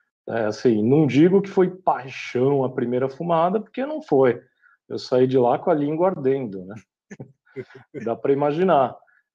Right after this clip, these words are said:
Mas aí, passadas umas duas semanas, tava naquela semana entre Natal e Ano Novo. Aí eu fui numa tabacaria em São Paulo, comprei um cachimbo. Eu não lembro qual que era, mas era um cachimbo baratinho também.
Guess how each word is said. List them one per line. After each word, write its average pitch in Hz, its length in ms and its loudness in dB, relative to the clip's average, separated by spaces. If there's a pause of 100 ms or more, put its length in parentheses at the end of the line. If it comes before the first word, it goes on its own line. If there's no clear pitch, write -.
Mas 175 320 0
aí, 196 140 4
passadas 180 680 0
umas 165 240 -6 (200)
duas 165 440 0
semanas, 127 640 -2
tava 143 220 -2
naquela 147 340 0
semana 139 500 -2
entre 143 220 0
Natal 135 480 0
e 147 40 2
Ano 151 200 0
Novo. 101 380 -6 (960)
Aí 120 200 2
eu 139 100 6
fui 151 340 4
numa 139 220 2
tabacaria 131 500 -2
em 127 80 -6
São 127 200 -8
Paulo, 156 360 -2
comprei 139 380 0
um 107 160 -4
cachimbo. 131 580 -6 (760)
Eu 156 100 0
não 202 140 6
lembro 175 280 4
qual 160 140 0
que 147 140 0
era, 131 100 4
mas 143 180 -2
era 185 120 -2
um 196 40 -2
cachimbo 170 380 -4
baratinho 156 800 0
também. 104 460 -6